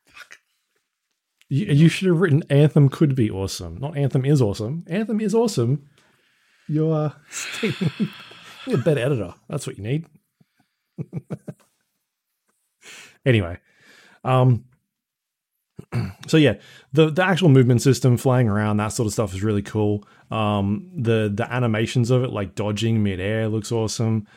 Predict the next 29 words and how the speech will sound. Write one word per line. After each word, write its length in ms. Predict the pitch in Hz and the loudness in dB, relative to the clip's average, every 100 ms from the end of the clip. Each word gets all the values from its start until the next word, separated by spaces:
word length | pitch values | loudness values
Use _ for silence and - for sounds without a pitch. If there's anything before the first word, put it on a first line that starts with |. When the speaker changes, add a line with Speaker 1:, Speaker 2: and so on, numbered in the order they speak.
| - _ - | -20 _ -14
Speaker 2:
Uh, 380 | 104 101 101 98 - - | -10 -6 -6 -10 -14 -6
but 300 | 127 120 - _ _ _ _ _ _ _ _ _ _ - | -4 -4 -12 _ _ _ _ _ _ _ _ _ _ -6
you, 120 | 131 - | -4 -4
you 100 | 220 | -6
sort 260 | 120 - 214 | -4 0 -2
of 80 | - | 2
combine 600 | 131 107 107 120 139 110 | 2 2 0 2 2 2
that 220 | 120 120 | 0 0
with 180 | 110 104 | -2 -2
the 100 | 107 | -4
combat 600 | - - 107 117 127 131 | -6 -6 -2 0 0 -2
in 160 | 123 127 | -2 0
the 80 | |
game, 580 | 110 123 135 135 131 139 - _ | 0 0 2 2 0 -2 -8 _
which, 560 | 107 110 - - - - - - _ _ _ _ _ _ _ _ _ - 143 | -4 -4 -4 -8 -8 -12 -20 -20 _ _ _ _ _ _ _ _ _ -18 -10
and 100 | 139 | -4
that's 160 | 139 147 | -2 -2
sort 180 | - 156 | 2 2
of 120 | 110 | 2
the 80 | 107 | -2
disconnect 560 | 98 120 - 131 151 | -2 -2 0 -2 -2
between 240 | 127 110 143 | -2 -2 -2
the 80 | 135 | -2
two, 100 | 160 | -4
I 60 | |
feel 180 | 147 170 | -2 -4
like, 240 | 185 185 | -2 -2
is, 220 | 123 104 107 | -2 -2 -4
is, 320 | 110 90 | -4 -6